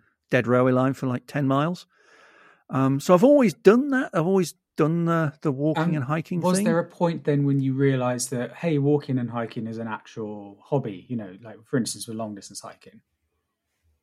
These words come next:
Speaker 1: Um, there probably was, but I don't remember when, because I've always kind of associated it. It was one of those cases of, you know, when I was growing up, I would only ever do day hikes, but I'd still be doing them. I'd still be walking them.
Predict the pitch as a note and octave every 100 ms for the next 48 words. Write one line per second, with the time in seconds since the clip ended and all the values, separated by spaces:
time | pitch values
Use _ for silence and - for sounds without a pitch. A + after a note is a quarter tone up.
0 | _ _ _ _ _ _ _ _ _ _
1 | _ _ _ F3+ F#3 G3 F#3 D#3 - _
2 | _ _ - G#3 D4 D#4+ B3 G3+ A3+ G#3
3 | C3 D3+ D#3 E3+ E3 E3 E3+ E3 E3 D3+
4 | D#3 D#3+ G#3 G#3+ F3+ D3+ D3 D#3+ D3+ -
5 | C#3+ C3+ B2+ D3 C#3+ - D3+ C#3 G#3 G#3+
6 | E3+ D#3 F3+ G#3+ F#3+ - E3 D#3 D3+ D3+
7 | - - - - _ _ - D3 B2 -
8 | _ _ _ _ _ _ _ _ D3 E3+
9 | E3 D3+ - D3 D3 C#3 B2+ C3 B2+ C3+
10 | C3 B2+ A2 C3 A#2+ - B2 G#2+ D3 C3+
11 | A2+ _ - - - B2+ A2 - C#3+ B2
12 | A2 - C#3+ B2 G2 F2 A#2 B2+ A2+ -
13 | C3 B2 A2 B2+ B2 - A#2 -